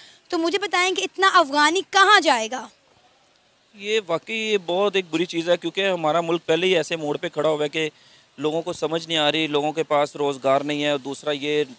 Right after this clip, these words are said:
Speaker 2: लोगों से हमारी नफ़रतें बढ़ती जा रही हैं। अब आप देखिए एक चीज़ आपने नोटिस की होगी काफ़ी अरसे से, पहले हमारा अफ़गानिस्तान के साथ इतना वो बुरा नहीं चलता था, मैच के दौरान भी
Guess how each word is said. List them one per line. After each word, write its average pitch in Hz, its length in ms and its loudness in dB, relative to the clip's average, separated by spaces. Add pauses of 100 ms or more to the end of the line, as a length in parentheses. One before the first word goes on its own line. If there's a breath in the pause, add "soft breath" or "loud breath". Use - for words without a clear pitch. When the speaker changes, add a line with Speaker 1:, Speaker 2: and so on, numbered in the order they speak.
(160)
Speaker 2:
लोगों 139 280 -4
से 147 140 -6
हमारी 135 340 -4
नफ़रतें 143 460 -4 (460 soft breath)
बढ़ती 143 320 -4
जा 147 180 4
रही 143 140 0
हैं। 147 100 0
अब 147 320 -2
आप 156 160 4
देखिए 156 300 -4
एक 151 80 -6
चीज़ 160 300 -6 (260)
आपने 151 220 -2
नोटिस 156 320 -4
की 160 100 -6
होगी 160 180 -4
काफ़ी 151 280 -4
अरसे 147 220 -6
से, 175 120 -8 (440 soft breath)
पहले 165 180 0
हमारा 175 260 0
अफ़गानिस्तान 170 520 -2
के 185 100 -8
साथ 165 240 0
इतना 170 180 -4
वो 185 140 0
बुरा 156 220 2
नहीं 175 160 0
चलता 139 300 0
था, 147 120 2
मैच 139 260 2
के 165 120 -2
दौरान 135 300 0
भी 131 120 -6